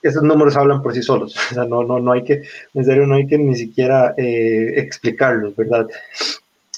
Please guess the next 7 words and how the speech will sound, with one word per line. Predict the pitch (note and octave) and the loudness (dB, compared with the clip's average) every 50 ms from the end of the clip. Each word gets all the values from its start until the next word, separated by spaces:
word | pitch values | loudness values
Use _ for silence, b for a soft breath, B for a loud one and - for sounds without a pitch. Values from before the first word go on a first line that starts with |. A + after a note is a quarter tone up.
| - _ - | -18 _ 0
Y | C#3+ C#3 | 2 4
obviamente, | C3+ C3+ C3+ C3 C#3+ C#3+ C#3 C#3 B2 A2+ A#2 - - A#2+ | 4 4 4 4 4 2 2 2 0 0 0 0 -2 -4
eh, | A#2+ A#2+ | -4 -2
cuatro, | - C3+ B2+ B2 - - D3 C#3 B2 A#2 A2+ - | 0 0 0 0 2 2 2 2 2 2 0 0
cuatro | C3+ A#2+ B2+ C3 | -2 -2 -2 -2
touches | - - C#3 C3+ C3+ | 0 0 0 2 2
donde | C#3 C#3 C3+ B2+ A#2+ A#2 A2+ A2+ - - - | 2 2 2 2 2 2 0 0 -4 -8 -12